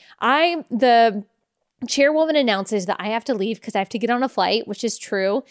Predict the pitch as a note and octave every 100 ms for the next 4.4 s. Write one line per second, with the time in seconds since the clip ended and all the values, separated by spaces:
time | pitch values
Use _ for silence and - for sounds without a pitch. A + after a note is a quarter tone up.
0 | - - _ - A3 A3 G3+ G#3 A#3+ C4+
1 | C4 B3+ B3 A#3+ A#3+ A#3 A#3+ G#3 A#3 A#3+
2 | A#3 A3+ A3 G3 G3+ A3+ A#3+ A#3+ B3 G#3+
3 | A3+ A3+ A3 A3 - - G#3+ G#3 A3 A#3+
4 | A3 G#3+ G#3